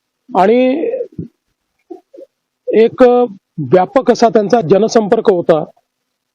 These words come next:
केवळ स्वतःच्या मतदारसंघापुरतं नाही, तर या अहिल्यानगर जिल्ह्यामध्ये सगळीकडे त्यांचा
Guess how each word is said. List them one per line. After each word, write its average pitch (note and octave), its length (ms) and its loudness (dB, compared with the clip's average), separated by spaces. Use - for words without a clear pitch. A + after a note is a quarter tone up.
केवळ A3 300 4
स्वतःच्या A3+ 440 2
मतदारसंघापुरतं A3 1000 2
नाही, G#3+ 140 0
तर A#3 200 0
या A3 320 2
अहिल्यानगर G#3+ 560 2
जिल्ह्यामध्ये F#3 680 0
सगळीकडे B3+ 560 0
त्यांचा A3+ 580 0